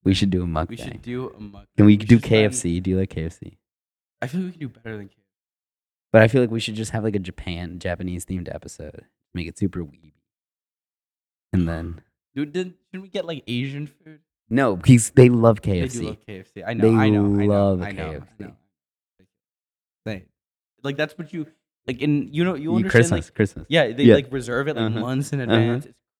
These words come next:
Speaker 2: crazy.
Speaker 1: Yeah.
Speaker 2: It's crazy. Google Japan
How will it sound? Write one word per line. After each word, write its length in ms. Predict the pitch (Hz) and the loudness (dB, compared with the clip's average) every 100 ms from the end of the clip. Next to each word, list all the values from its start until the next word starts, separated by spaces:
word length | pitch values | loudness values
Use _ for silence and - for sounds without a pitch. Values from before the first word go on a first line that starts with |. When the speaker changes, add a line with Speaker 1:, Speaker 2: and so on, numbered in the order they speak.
| - | -8
Speaker 2:
crazy. 180 | 135 107 101 | 0 2 0
Speaker 1:
Yeah. 60 | 104 | -6
Speaker 2:
It's 100 | _ | _
crazy. 220 | 156 139 113 - - | -10 -10 -8 -10 -4
Google 500 | 151 185 220 208 208 _ _ _ _ _ _ _ _ - | -2 0 -2 -2 -6 _ _ _ _ _ _ _ _ -4
Japan 760 | 156 - 151 151 170 175 175 | -2 -2 2 4 4 2 -8